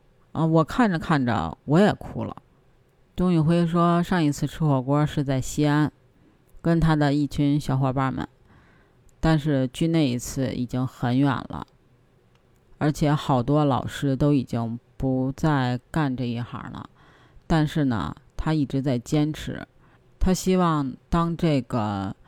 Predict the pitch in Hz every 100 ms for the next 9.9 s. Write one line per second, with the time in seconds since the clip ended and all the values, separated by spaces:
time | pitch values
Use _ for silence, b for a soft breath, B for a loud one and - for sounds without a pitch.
0 | B B - - 175 175 180 175 - 147
1 | 127 131 143 123 156 139 - _ - -
2 | 156 165 156 131 110 156 143 127 - 170
3 | 165 - 90 87 - b b b b _
4 | _ - 180 180 170 170 180 131 120 127
5 | 117 123 104 - 131 127 147 139 127 113
6 | 117 120 120 151 147 131 123 117 113 -
7 | B B B B - 170 - 240 220 175
8 | 135 170 185 226 151 123 120 117 - 160
9 | 147 160 135 117 120 117 117 139 131